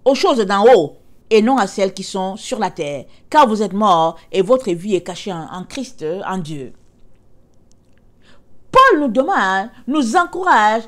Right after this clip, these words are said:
à nous affectionner des choses d'en haut. C'est la seule manière pour nous de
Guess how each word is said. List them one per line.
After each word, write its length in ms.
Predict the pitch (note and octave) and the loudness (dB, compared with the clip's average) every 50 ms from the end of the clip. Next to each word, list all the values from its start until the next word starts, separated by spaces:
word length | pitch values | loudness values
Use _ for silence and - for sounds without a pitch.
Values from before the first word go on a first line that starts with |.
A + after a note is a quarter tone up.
| - - - - | -12 -20 -2 0
à 120 | - A#3+ | 0 2
nous 300 | A3+ A3 A3 A3 G#3 F#3+ | 2 0 -2 -4 -2 -4
affectionner 560 | B3+ B3+ B3+ - B3 A3+ - - G#3 G#3 G#3 | -4 -4 -4 -8 -12 -12 -8 -10 -8 -8 -6
des 120 | F#3+ F#3 F#3+ | -8 -8 -8
choses 440 | - - - - A#3+ G3+ F3+ F3 E3+ | -8 -10 -12 -12 -10 -10 -10 -10 -10
d'en 280 | D#3 C3 C#3+ C3 C#3 | -14 -14 -16 -16 -16
haut. 180 | D3 D3+ C#3 C3+ - | -14 -14 -14 -14 -8
C'est 120 | - D4 | -4 -2
la 120 | C4+ A#3 | -2 -2
seule 540 | A#3+ A#3 - - - - - G4 F4+ E4+ D4 | -2 -4 -8 -14 -14 -10 -6 -6 -4 -4 -4
manière 680 | A3+ G#3+ G3+ F#3+ F3+ F#3 F#3+ G3+ A3 A#3 G#3+ F#3+ F#3 - | -6 -6 -6 -6 -6 -8 -8 -8 -4 -2 -2 -2 -2 -4
pour 180 | - G3 F#3+ F3+ | -4 -4 -4 -2
nous 580 | F#3 G#3 A#3+ A#3 G3+ F#3 F3 E3+ E3+ F3 F3+ F3+ - - - - - | -2 -2 -2 -2 -2 -4 -4 -6 -6 -6 -8 -10 -14 -20 -20 -16 -8
de 100 | F3+ C4 | -6 -6